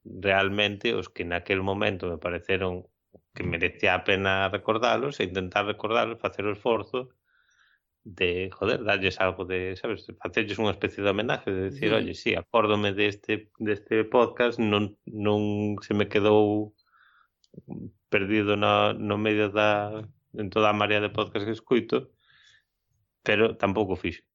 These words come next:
Speaker 1: a verdad. Eu, <laughs> como ao final o que decidíramos fora facer, eh,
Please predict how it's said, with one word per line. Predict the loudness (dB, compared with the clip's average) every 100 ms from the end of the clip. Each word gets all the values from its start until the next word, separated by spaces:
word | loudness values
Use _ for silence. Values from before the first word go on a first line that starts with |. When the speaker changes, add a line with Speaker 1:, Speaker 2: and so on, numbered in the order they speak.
| _
Speaker 1:
a | -10
verdad. | -8 -8 -10 -6
Eu, | -4 -2
<laughs> | -4 -6 -10 -14 _ -20 -18 -18 -4 2
como | 4
ao | 4
final | 2 2 2 -2 -8
o | -2
que | 0
decidíramos | 0 2 2 4 2 0 0
fora | 0 2
facer, | 0 0 0 0 -4 -8
eh, | -4 -2 -2 -2